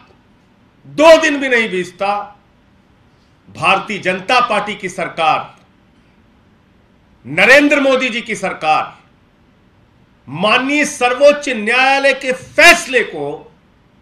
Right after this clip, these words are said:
संविधान पीठ के फैसले को एक अध्यादेश से बदल देती है, एक ordinance से बदल देती है।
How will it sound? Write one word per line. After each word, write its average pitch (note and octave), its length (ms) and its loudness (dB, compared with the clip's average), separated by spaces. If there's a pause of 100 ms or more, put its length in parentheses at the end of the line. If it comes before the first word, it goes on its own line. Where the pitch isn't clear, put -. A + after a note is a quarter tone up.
(160)
संविधान C4 720 -2
पीठ F4 420 2
के C#4+ 160 -8
फैसले G3 460 -6
को F#3+ 500 -12
एक G#3 280 -4
अध्यादेश F3 480 -8
से E3 100 -16
बदल A#2 260 -14
देती G#2 240 -20
है, - 180 -20 (1700)
एक A#3+ 180 2
ordinance C#4+ 580 0
से C#4+ 80 4
बदल A3 260 -4
देती F3 260 -10
है। G2+ 200 -20